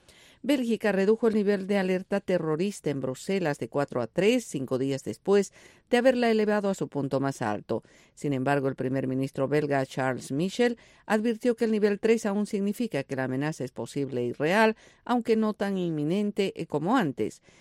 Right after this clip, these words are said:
El primer ministro dijo que Bruselas sigue en estado de alerta y los soldados seguirán patrullando la capital. Y la policía alemana arrestó este jueves, eh, a dos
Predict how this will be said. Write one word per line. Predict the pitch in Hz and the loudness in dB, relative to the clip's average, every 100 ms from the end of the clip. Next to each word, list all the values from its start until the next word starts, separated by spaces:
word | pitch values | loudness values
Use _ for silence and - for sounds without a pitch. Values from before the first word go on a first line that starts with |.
| _ - | _ -10
El | 110 | -6
primer | 120 131 147 | -4 -2 0
ministro | 156 170 - 180 | 0 -2 0 0
dijo | 165 175 | 0 -4
que | - 170 | -4 -2
Bruselas | 160 151 220 262 269 | -2 0 2 2 0
sigue | 180 151 | -2 -2
en | 139 | -2
estado | 131 - 143 131 123 | -4 -4 -4 -2 -2
de | 127 | -2
alerta | 123 196 220 - 226 - - _ | 2 2 0 0 0 -2 -20 _
y | - 233 | -4 0
los | 240 | 0
soldados | 226 180 151 156 170 - - | 0 -2 0 0 -2 -4 -16
seguirán | 185 220 208 233 226 | -4 -2 -2 -2 -2
patrullando | 220 220 226 170 104 110 | -4 -2 -2 -2 -4 -4
la | 117 | -6
capital. | 113 139 135 - 80 62 62 _ _ - - - _ | -4 -8 -8 -10 -12 -10 -14 _ _ -20 -20 -20 _
Y | 240 | -2
la | 180 | 0
policía | 165 156 - 156 131 | 0 -4 -2 -2 0
alemana | 131 139 165 156 | 0 0 0 0
arrestó | 131 131 - - 165 160 | -2 -6 -8 -2 2 2
este | 143 - | 0 -6
jueves, | 117 160 160 156 - - - | -10 -4 -2 -2 -6 -16 -10
eh, | 120 _ | -10 _
a | 139 123 | -10 -8
dos | 151 147 156 | -4 -4 -4